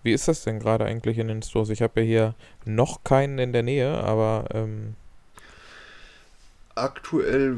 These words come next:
Speaker 2: weiß ich's nicht. Es kommt da aber immer auf die Store-Größe drauf an. In München-Riem zum Beispiel sind's zehn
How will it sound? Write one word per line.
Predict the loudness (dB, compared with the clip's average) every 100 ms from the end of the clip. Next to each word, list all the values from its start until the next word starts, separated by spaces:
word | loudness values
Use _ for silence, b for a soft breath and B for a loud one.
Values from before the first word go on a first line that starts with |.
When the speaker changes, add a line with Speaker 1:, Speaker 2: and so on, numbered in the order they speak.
| -6 -4
Speaker 2:
weiß | -2 -2 -4
ich's | -8 -8 -12 -14 -12
nicht. | -8 -8 -8 -8
Es | -8 -4
kommt | -4 -2 0
da | 2
aber | 2 -2 -4
immer | -6 -2 -2 0
auf | -2 -4
die | -6 -8
Store-Größe | -8 -4 -4 -2 -2 -2 -2 -4
drauf | -4 -6 -8
an. | -8 -6 -4 -6 -8 -8
In | -6 -6 -6
München-Riem | -6 -8 -8 -6 -4 -4 -6 -6 -8
zum | -8 -6 -4 -2
Beispiel | 0 0 -2 -6 -8 -4 -2 -2 -4
sind's | -8 -12 -8 -6 -6 -8 -14 -20 B B B B B B B B B _ _ _ -20 -20 _ _ -16
zehn | -12 -6 0 2 2 0 -4